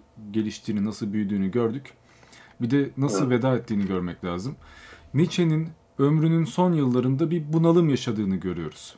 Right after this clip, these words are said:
Speaker 1: Özellikle
Speaker 2: <clears throat>
Speaker 1: zayıflığı sürekli eleştiren birisi olmasına rağmen kendisi bir atın kırbaçlandığını gördüğü zaman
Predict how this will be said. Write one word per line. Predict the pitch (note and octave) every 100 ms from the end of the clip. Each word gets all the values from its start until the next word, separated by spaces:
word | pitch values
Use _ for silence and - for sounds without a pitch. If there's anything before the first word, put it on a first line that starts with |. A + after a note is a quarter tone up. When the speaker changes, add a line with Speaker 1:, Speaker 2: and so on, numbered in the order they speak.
| _
Speaker 1:
Özellikle | - A#2+ C3+ C#3 C#3 C#3+ F3 B2+
Speaker 2:
<clears throat> |
Speaker 1:
zayıflığı | B2+ C3+ C#3 C#3+
sürekli | C#3 D3+ D3 C#3
eleştiren | D#3 C3 C3 - C#3+ D3+ C3
birisi | A2+ -
olmasına | G#2 F#2+ - G2 F#2+
rağmen | F#2+ G#2+ D#3 F3+ - - _ -
kendisi | C3+ C#3 C3 D3+
bir | C#3+ D#3+
atın | C3 D3+
kırbaçlandığını | C3+ C3+ C#3 C3+ C#3 C3+ C3+ C3+
gördüğü | C3 C3 C3+ B2+
zaman | A2 C3 E3